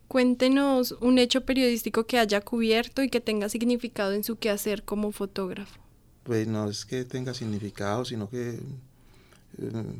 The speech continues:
Speaker 2: pues, me ha marcado porque es como un reencuentro, pues, con,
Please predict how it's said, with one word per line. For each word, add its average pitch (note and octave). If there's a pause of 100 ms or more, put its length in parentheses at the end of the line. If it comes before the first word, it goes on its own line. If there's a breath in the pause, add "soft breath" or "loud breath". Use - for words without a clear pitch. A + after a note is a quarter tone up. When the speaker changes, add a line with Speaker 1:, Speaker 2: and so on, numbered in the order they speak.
(120)
Speaker 2:
pues, - (800)
me C#3+
ha C3+
marcado D3
porque C3+
es -
como D3
un C#3+
reencuentro, C3+
pues, C#3+
con, C#3+